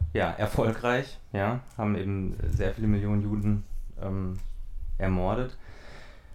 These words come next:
Den Kr-, äh, den Feldzug,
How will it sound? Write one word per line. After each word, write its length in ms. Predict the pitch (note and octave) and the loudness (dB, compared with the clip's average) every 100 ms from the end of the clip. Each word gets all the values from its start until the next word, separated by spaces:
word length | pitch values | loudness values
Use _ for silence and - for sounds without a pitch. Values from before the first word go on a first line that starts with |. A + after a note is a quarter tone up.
| - - - - - - - - - - - - | -18 -18 -18 -18 -18 -18 -18 -20 -18 -18 -18 2
Den 160 | A2+ G#2 | 6 6
Kr-, 200 | - G#2+ | 4 2
äh, 260 | A2+ G#2+ G#2 | 4 4 4
den 520 | G#2+ G#2+ G#2 G2 F#2+ - - - - - - - - - | 6 6 6 2 -4 -12 -16 -18 -18 -18 -18 -20 -18 -4
Feldzug, 720 | B2 C#3 D3 E3+ D#3 D#3 | 2 2 2 -2 -2 -4